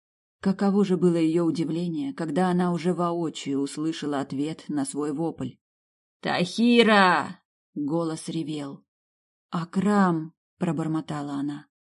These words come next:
В темноте, где-то еще совсем далеко, вспыхнул маленький огонек, за ним еще один и еще. Затем принцесса услышала отчетливый топот копыт, тихий всхрап и снова села, держась из последних сил.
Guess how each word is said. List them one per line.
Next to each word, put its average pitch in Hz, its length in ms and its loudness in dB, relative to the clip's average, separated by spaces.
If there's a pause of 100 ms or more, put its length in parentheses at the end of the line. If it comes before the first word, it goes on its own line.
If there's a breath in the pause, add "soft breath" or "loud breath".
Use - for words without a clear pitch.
(360)
В - 120 -18
темноте, 175 580 0
где-то 165 320 -2
еще 165 260 0
совсем 175 420 0
далеко, 165 460 -2
вспыхнул 180 580 -2
маленький 170 400 -2
огонек, 160 680 -4
за 160 200 0
ним 170 160 2
еще 165 460 2
один 147 320 -2
и 151 180 0
еще. 170 600 -2 (560)
Затем 151 420 0
принцесса 139 560 -4
услышала 151 540 -8
отчетливый 151 540 -4
топот 156 340 -4
копыт, 165 480 -6 (100)
тихий 170 280 0
всхрап 180 460 -2 (280 soft breath)
и 180 80 0
снова 175 420 0
села, 151 460 -6
держась 143 520 -6
из - 120 -10
последних 147 580 -4
сил. 156 420 -8